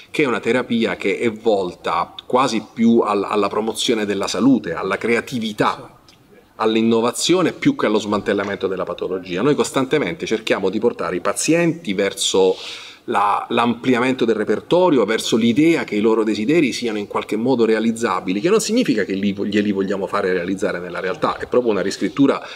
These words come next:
Speaker 1: dell'idea che tu hai speranza. Mm? Nel farlo, nello spingerli costantemente in quella direzione, smantelliamo gli ostacoli che sono la psicopatologia.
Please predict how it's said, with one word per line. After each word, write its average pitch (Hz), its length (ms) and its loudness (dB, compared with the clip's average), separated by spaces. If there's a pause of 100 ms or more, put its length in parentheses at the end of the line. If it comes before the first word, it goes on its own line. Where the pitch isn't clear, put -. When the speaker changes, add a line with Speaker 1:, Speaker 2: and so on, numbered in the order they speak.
Speaker 1:
dell'idea 104 960 0 (320)
che 120 160 0
tu 127 140 2
hai 104 100 0
speranza. 80 800 -4 (340)
Mm? 120 140 0 (360)
Nel 214 280 4
farlo, 147 600 2
nello 90 220 0
spingerli 127 720 2
costantemente 95 680 -4
in 92 60 -4
quella 135 240 2
direzione, 120 600 0
smantelliamo 110 680 0
gli 92 80 -2
ostacoli 143 500 0
che 110 120 -2
sono 82 200 -4
la 82 80 -8
psicopatologia. 80 880 -6